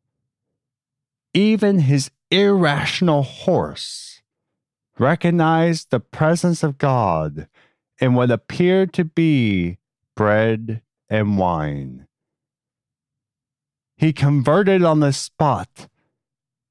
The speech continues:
and the happy horse got all the oats she wanted. This priest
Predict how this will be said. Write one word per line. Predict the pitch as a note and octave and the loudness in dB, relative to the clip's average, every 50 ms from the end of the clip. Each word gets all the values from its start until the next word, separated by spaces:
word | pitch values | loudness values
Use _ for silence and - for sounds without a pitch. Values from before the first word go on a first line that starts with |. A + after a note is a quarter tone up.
| _ _ _ _ _ - | _ _ _ _ _ -2
and | A2+ A2+ A2 | 0 0 0
the | G#2+ G2 | 0 0
happy | G2+ G2+ C#3 D#3 E3 - F3+ D#3+ | 0 0 0 0 2 2 0 0
horse | C3 - E3 E3 E3+ E3 - - | 0 0 0 0 0 0 -2 -2
got | - C3 A2 - - _ - | -2 -2 -2 -2 -6 _ -2
all | - C#3+ D#3+ F3 F3+ F#3 F#3+ F#3 F#3 | 0 2 2 2 2 2 2 2 2
the | F3+ F#3+ F#3+ - | 2 0 0 0
oats | - D3 A#2 F2 E2 - - - - - - - _ _ _ _ _ _ _ _ | 0 0 0 -2 -4 -10 -16 -18 -18 -18 -20 -20 _ _ _ _ _ _ _ _
she | - - - - A2 G#2 G2 | -18 -14 -6 -2 0 0 0
wanted. | F#2 E2+ E2+ F2 E2 C#2 - - D#2 C#2 C2+ C2+ - C#2+ - _ _ _ _ _ _ _ _ _ _ _ _ _ _ _ _ _ _ _ _ _ _ _ _ _ _ _ _ _ _ _ _ _ _ _ _ _ _ _ _ _ _ _ _ _ _ _ _ _ _ _ _ _ _ _ _ _ _ _ _ _ _ _ _ _ - | 0 0 0 -2 -2 -4 -6 -8 -10 -10 -10 -14 -18 -20 -20 _ _ _ _ _ _ _ _ _ _ _ _ _ _ _ _ _ _ _ _ _ _ _ _ _ _ _ _ _ _ _ _ _ _ _ _ _ _ _ _ _ _ _ _ _ _ _ _ _ _ _ _ _ _ _ _ _ _ _ _ _ _ _ _ _ -2
This | C#3+ C#3 D3+ E3 - - | 0 2 2 2 0 -4
priest | - - - F3 D#3+ C3+ G2 F#2 - - - - - - | -10 -6 -2 0 0 2 0 0 -4 -6 -12 -18 -20 -20